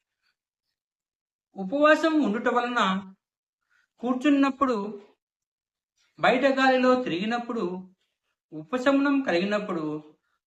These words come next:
నేట్రమూరును ఆలోచించదగ్గ మందుగా మనము తెలుసుకోవచ్చును. జనవరి ఇరవై ఒకటి నుండి ఫిబ్రవరి ఇరవై ఒకటి, ఇరవై లోపల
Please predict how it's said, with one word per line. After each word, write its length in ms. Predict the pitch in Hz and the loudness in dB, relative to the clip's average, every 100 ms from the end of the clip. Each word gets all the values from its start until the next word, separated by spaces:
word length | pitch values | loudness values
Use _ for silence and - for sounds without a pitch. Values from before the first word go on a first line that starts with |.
| - | -14
నేట్రమూరును 1120 | 120 127 185 185 220 220 220 214 196 156 151 - _ _ | -8 -6 -6 -6 -6 -4 -4 -6 -6 -8 -10 -12 _ _
ఆలోచించదగ్గ 880 | - 131 170 180 190 185 185 165 165 | -10 -6 -6 -4 -6 -6 -6 -8 -8
మందుగా 760 | 156 151 151 151 139 123 127 _ _ _ _ _ _ - | -6 -6 -4 -2 -2 -4 -8 _ _ _ _ _ _ -10
మనము 600 | 143 135 135 117 117 120 _ _ _ _ _ _ _ _ _ _ - | -4 -4 -4 -6 -10 -14 _ _ _ _ _ _ _ _ _ _ -14
తెలుసుకోవచ్చును. 880 | 127 120 - 127 117 113 - 113 107 _ _ _ _ _ _ _ _ _ _ _ _ _ _ _ _ _ - | -12 -12 -12 -12 -12 -14 -16 -18 -18 _ _ _ _ _ _ _ _ _ _ _ _ _ _ _ _ _ -16
జనవరి 460 | 123 220 277 302 269 | -2 0 4 4 4
ఇరవై 300 | 214 247 254 | 0 0 0
ఒకటి 120 | 247 | -2
నుండి 560 | 247 233 202 202 - _ _ - | -6 -4 -4 -6 -12 _ _ -8
ఫిబ్రవరి 440 | 185 180 254 285 | -6 -2 0 0
ఇరవై 320 | 226 190 226 226 | -2 -4 -2 -2
ఒకటి, 420 | 233 226 208 - _ - | -4 -10 -12 -16 _ -4
ఇరవై 420 | 180 240 269 285 | -2 0 0 0
లోపల 680 | 220 170 165 185 160 143 | 2 0 0 0 0 0